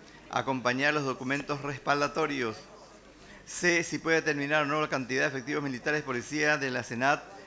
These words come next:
afectado a la Fuerza de Tarea Conjunta. En caso afirmativo, detallar las asignaciones mensuales en concepto de ciento once sueldos, ciento treinta y seis bonificaciones por exposición al peligro, ciento treinta y siete gratificaciones por servicios especiales,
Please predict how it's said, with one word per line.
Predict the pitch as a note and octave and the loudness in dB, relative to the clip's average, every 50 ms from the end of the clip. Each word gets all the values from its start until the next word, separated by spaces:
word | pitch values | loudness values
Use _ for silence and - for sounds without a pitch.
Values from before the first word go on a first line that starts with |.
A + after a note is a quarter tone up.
| - - | -14 -4
afectado | - B2 A#2+ A2+ B2 B2+ - D#3 | -2 -2 0 0 -2 -2 0 2
a | D#3 | 2
la | D3 C#3 | 2 2
Fuerza | C#3+ D3+ D3 C#3+ D#3+ C3+ | 2 -2 -2 0 -2 -2
de | - | 0
Tarea | C#3 B2+ C#3 D3 C#3+ C3+ | 0 2 2 2 0 0
Conjunta. | C#3 C3 B2+ A2+ - D#3+ D#3 D3+ C#3 - C3 | -2 -4 -4 -6 -6 -6 -6 -6 -4 -2 -2
En | A#2+ A#2 | -2 -2
caso | G#2+ C3+ C#3+ C#3 D3+ | -2 -4 -4 -4 -6
afirmativo, | B2+ C3+ B2+ B2+ B2+ - - D#3 D3 C3+ B2+ | -6 -6 -4 -4 -6 -4 -4 -4 -2 -2 -2
detallar | A#2+ A#2+ - - B2+ B2+ C3+ D3 C#3+ | -2 -2 -2 -2 -2 0 0 0 0
las | C3+ A#2+ | -2 -4
asignaciones | - C3+ A#2+ A#2+ A#2+ - D#3 C#3+ D3 | -4 -6 -6 -6 -6 -6 -6 -4 -4
mensuales | C#3 C3+ A#2+ B2+ C3+ C3+ C#3 | -4 -6 -4 -4 -2 -2 -2
en | C#3+ B2 | -2 -4
concepto | B2+ A#2+ G#2+ C#3+ C#3 C#3 - C#3 B2 | -6 -4 -4 -4 -6 -4 -4 -4 -4
de | B2 A#2+ | -4 -6
ciento | - E3+ C#3 C#3 B2 B2+ C3 C#3 | -6 -8 -8 -6 -2 -2 -2 -2
once | C#3+ C3+ B2 B2 | -2 -4 -6 -8
sueldos, | A2 - C#3+ C#3+ C#3 C3+ A#2+ A2 G2 - - - - - - - - - - - - - - - - - | -8 -4 -2 -2 -2 -2 -2 -4 -6 -6 -10 -16 -20 -20 -20 -20 -20 -20 -20 -20 -20 -20 -20 -20 -20 -14
ciento | - - D#3 D#3+ D3 C#3 C3 | -6 -4 -4 -2 -2 -2 -2
treinta | C#3+ D3 D3+ D3 C3 C#3 | -2 -4 -4 -4 -4 -6
y | A#2+ | -4
seis | - D#3+ D#3+ D#3 | -4 -4 -2 -2
bonificaciones | D3 C#3+ C#3 B2 C3+ A#2+ B2+ - D3+ D3 D3 C#3 | -2 -2 -4 -4 -4 -4 -4 -4 -2 -4 -4 -2
por | C#3 C#3 | -2 -2
exposición | C3+ C3 B2 B2+ C3 - - - C3+ A2 A#2 G#2+ B2 C#3 C#3 | -2 -2 -2 -4 -6 -8 -8 -8 -6 -6 -6 -6 -4 -2 -2
al | C3 C3 C3 | -2 -2 -2
peligro, | C#3 C3+ C#3 C#3+ B2+ C#3 C3+ C#3 C#3+ D3 - - - - - - | -2 -2 -2 -2 -2 -2 -2 -2 -2 -6 -12 -20 -20 -20 -20 -16
ciento | - - D#3 D#3 C#3+ D3 | -6 -4 -4 -4 -4 -4
treinta | - D#3+ D3 C#3+ B2+ C#3 | -4 -2 -2 -2 -4 -4
y | C3+ | -4
siete | - D#3+ D#3 C3+ D3 | -2 -2 0 0 0
gratificaciones | C#3 C#3 B2+ C#3 B2 B2+ A#2 B2+ - E3 D3+ D3+ | 0 0 -2 -2 -6 -6 -6 -6 -4 -4 -4 -4
por | - C#3+ B2 | -4 -4 -4
servicios | - - C3 C3 C#3 C3 C#3+ C#3 | -4 -4 -4 -4 -4 -4 -6 -6
especiales, | A#2+ A2+ B2 A#2 - D3+ D3 C#3 C3+ C3+ C3 - | -4 -6 -6 -6 -2 0 0 2 2 0 -2 -6